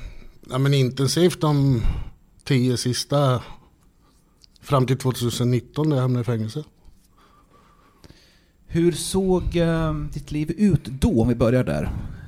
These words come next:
Speaker 1: Från början eller i tvåtusen nitton? Nej, men, eh, jag hade gått i konkurs i mitt företag. Jag, eh, hade ett, eh, kokainmissbruk, jag hade T H C-missbruk, eh,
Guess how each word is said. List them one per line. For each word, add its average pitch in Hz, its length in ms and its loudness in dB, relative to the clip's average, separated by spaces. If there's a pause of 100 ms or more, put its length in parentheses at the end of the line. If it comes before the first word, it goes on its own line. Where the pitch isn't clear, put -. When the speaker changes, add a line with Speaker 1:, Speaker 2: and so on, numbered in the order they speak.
(1600)
Speaker 1:
Från 147 240 -2
början 147 460 4
eller 156 300 2
i 135 460 0
tvåtusen 131 420 -2
nitton? 135 420 0
Nej, 139 120 4
men, 139 220 2
eh, - 1200 -10
jag 131 160 0
hade 151 180 4
gått 147 200 2
i 147 60 -2
konkurs 147 480 2
i 156 40 2
mitt 139 200 2
företag. 131 640 4
Jag, 123 380 2
eh, 117 300 -2 (1000)
hade 120 420 0
ett, 117 220 -6
eh, 117 60 -2 (340)
kokainmissbruk, 131 960 -2
jag 120 60 -2
hade 113 180 -4
T 123 220 -2
H 117 100 0
C-missbruk, 127 840 0
eh, 117 260 0